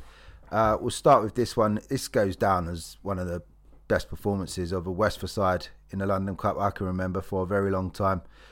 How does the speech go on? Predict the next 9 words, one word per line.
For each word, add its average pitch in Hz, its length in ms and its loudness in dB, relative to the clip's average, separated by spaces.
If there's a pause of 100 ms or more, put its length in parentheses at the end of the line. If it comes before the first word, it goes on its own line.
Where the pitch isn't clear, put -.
(140)
Uh, 92 100 0
Bayswater 110 520 2
winning 101 320 0
two 101 260 -2
one 98 320 2
against 98 420 -6
fancied 120 440 0
Hammersmith 104 560 -2
Town. 127 380 6